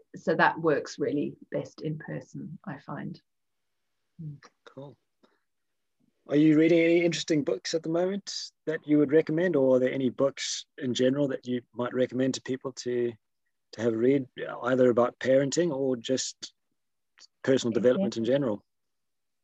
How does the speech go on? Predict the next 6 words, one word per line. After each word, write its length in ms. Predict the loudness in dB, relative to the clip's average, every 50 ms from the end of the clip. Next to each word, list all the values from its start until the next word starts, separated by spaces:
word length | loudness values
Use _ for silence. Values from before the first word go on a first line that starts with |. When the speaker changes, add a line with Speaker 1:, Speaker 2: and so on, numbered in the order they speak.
| _ -4
Speaker 1:
Um, 580 | -2 -2 0 0 0 0 0 0 -2 -2 -4 -8 _ _ _ _ _ _ _ _ _ -20 -20 -20 _ _ 0
mm, 440 | 2 2 4 4 2 2 0 -2 -6 -12 _ _ -20 -20 _ _ _ _ _ _ _ _ _
I 720 | 0 2 4 4 4 4 4 6 6 6 6 6 6 4 0 -4 _ _ _ _ _ -2
have, 300 | 2 4 4 4 2 0 -8 _ _ _ _ 4 6
I'm 220 | 6 6 6 6
just, 340 | 6 6 6 4 2 -4